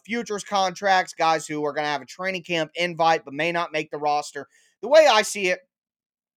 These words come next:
you got Bud Dupree and Harold Landry starting at outside linebacker.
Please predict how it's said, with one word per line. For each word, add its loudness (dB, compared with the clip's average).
you -10
got 6
Bud 4
Dupree -6
and -4
Harold 0
Landry -6
starting -6
at -2
outside -4
linebacker. -8